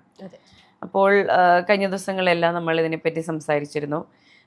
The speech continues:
Speaker 2: പക്ഷെ ഇതിൽ ഏറ്റവും ദൗർഭാഗ്യകരമായ കാര്യം എന്ന് പറയുന്നത്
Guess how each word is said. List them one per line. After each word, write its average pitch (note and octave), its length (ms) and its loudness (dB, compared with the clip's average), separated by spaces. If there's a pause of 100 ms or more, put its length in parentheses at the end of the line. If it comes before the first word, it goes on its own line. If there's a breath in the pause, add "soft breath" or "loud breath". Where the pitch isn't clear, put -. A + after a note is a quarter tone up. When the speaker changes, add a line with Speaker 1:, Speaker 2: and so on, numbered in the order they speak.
Speaker 2:
പക്ഷെ B3 200 0
ഇതിൽ C#4 180 2
ഏറ്റവും C#4 420 2
ദൗർഭാഗ്യകരമായ A3+ 960 6
കാര്യം F#3 220 4
എന്ന് F3 140 -2
പറയുന്നത് E3+ 500 0